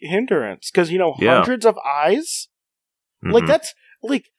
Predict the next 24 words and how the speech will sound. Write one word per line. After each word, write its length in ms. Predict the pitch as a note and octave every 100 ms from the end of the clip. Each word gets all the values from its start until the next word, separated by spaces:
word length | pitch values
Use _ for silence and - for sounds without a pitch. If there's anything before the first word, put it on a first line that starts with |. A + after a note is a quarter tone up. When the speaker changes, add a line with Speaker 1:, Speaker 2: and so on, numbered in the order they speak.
| _ _
Speaker 1:
I 80 | A#3
don't 200 | F4 F#4+
care 200 | - D#4+
how 260 | A#3+ B3+ C#4
strong 500 | - - F3+ F#3 A#3+
you 200 | B3+ C4
are, 300 | C#4 C#4 C#4+ _ _ _
if 140 | G3 G#3+
you 60 |
get, 140 | E4+ D#4
like, 160 | D4+
one 100 | D4
of 60 | C#4+
those 160 | A#3+
little, 280 | G3 B3+ A3
little 200 | G3 B3
tiny 260 | A3+ B3 G3+
fingers 760 | - - C4 F#3 B2+ F2 - -
in 120 | F3+
your 180 | E3 -
eye, 300 | A3 G3+ C#3+
that's 120 | A#3 -
gonna 180 | F#4
Speaker 2:
Right 100 | B3+